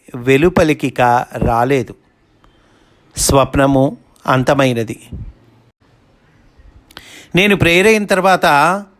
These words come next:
మిగిలిన సాధకులు వెడలిన పిమ్మట ఈ స్వప్నమును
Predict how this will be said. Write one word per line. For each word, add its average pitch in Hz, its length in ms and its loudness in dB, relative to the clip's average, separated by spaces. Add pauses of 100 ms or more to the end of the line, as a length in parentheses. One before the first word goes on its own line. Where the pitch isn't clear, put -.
(460)
మిగిలిన 208 460 2
సాధకులు 185 640 2
వెడలిన 175 460 0
పిమ్మట 170 840 0 (560)
ఈ 160 180 4
స్వప్నమును 156 840 2